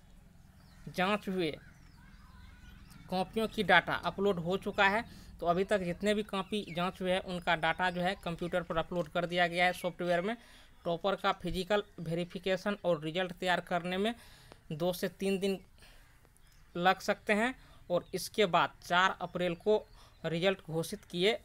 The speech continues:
जा सकते हैं। तो ये काफ़ी बड़ी खबर है, मैट्रिक के छात्रों का इंतज़ार अब समाप्त होने वाला है। चार अप्रैल को रिजल्ट मैट्रिक के छात्रों का आ सकते हैं।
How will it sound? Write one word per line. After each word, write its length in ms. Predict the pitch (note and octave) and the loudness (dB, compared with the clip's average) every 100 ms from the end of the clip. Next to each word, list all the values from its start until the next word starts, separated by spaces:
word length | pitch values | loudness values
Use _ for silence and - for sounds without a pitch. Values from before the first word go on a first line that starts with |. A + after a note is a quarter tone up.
| D#3 | -2
जा 200 | E3+ E3 | 2 2
सकते 360 | - D#3 - F#3 | 2 -8 -6 -4
हैं। 160 | D#3+ - - - | -4 -6 -14 -14
तो 60 | E3 | -4
ये 140 | E3 F3 | -2 -2
काफ़ी 440 | - E3+ E3 A3+ | 2 2 2 0
बड़ी 160 | G#3 G3+ | 2 2
खबर 280 | - G3+ F#3 | 2 2 4
है, 160 | A#3 - - - - | 0 -4 -20 -16 -6
मैट्रिक 460 | E3 E3 F3 G3+ | -2 -2 -2 -4
के 80 | - | -4
छात्रों 380 | - F3 F3+ F3+ | -4 -2 -2 -2
का 260 | G3 G3+ G#3+ - - | 2 2 0 -8 -8
इंतज़ार 380 | E3+ F3 F3+ E3 | -6 2 4 4
अब 120 | E3+ D3+ | 0 -6
समाप्त 400 | E3+ F3+ F3+ F#3+ | -4 -4 -4 -4
होने 180 | G3 F#3+ | 0 2
वाला 240 | F#3+ F#3+ | 4 2
है। 160 | G#3+ A#3+ - - - - | 0 -4 -14 -20 -20 -4
चार 320 | F3 F3+ - | 0 2 0
अप्रैल 320 | F3 F#3 F3+ F3 | -4 -2 -4 -2
को 280 | G3+ G#3 - | 2 2 2
रिजल्ट 480 | F3+ E3 E3 F#3+ G3 - - - | 0 2 2 2 0 -12 -20 -10
मैट्रिक 460 | D#3+ E3 - F3+ F3 | -4 -4 -4 -10 -6
के 100 | F#3 | -8
छात्रों 420 | F3+ E3+ E3 F3 E3 | -4 -4 -2 -2 0
का 220 | G#3+ A3+ - - - - - - - | 0 0 -6 -20 -20 -20 -20 -14 -2
आ 100 | D3+ | 0
सकते 360 | - F3+ - G#3 | 0 -4 -4 0
हैं। 200 | G3 | 0